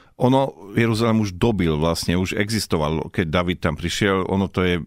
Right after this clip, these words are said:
Jebuzejovia, ktorí tam zi-, žijú, sú pravdepodobne kanánsky kmeň, ktorí to mesto už majú, ale práve kvôli tomu, čo ste vraveli, že vlastne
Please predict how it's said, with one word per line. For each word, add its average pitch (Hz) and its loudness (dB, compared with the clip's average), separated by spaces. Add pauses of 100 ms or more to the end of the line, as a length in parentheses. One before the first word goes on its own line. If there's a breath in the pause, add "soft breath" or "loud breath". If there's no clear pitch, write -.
Jebuzejovia, 87 0
ktorí 78 -2
tam 80 -2
zi-, 87 -2
žijú, 95 -2
sú 87 -6
pravdepodobne 87 -2
kanánsky 80 -4
kmeň, 156 -2 (320 loud breath)
ktorí 113 0
to 98 0
mesto 107 -2
už 90 -2
majú, 87 0
ale 123 2
práve 127 -2
kvôli 104 -2
tomu, 95 -2
čo 95 -2
ste 87 -4
vraveli, 85 0
že 80 -2
vlastne 87 -2